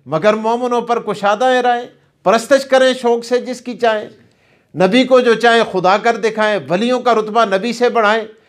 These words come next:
न तौहीद में कुछ खलल इससे आए, न इस्लाम बिगड़े न ईमान जाए। तो बहरहाल तस्वीरें रखना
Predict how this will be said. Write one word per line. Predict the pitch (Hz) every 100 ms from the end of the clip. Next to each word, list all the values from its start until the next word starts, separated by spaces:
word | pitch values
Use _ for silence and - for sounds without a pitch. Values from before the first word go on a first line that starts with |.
| _ -
न | 196
तौहीद | 202 240 247 269 254
में | 254 247
कुछ | 240
खलल | - 233 240 233
इससे | 220 220
आए, | 202 220
न | 202
इस्लाम | 202 208 220 226
बिगड़े | 202 214 226
न | 214
ईमान | 220 214 208 208
जाए। | 196 - - - _ _ 156
तो |
बहरहाल | 160 202 262
तस्वीरें | 240 220 - 214 294 302
रखना | 226 135 143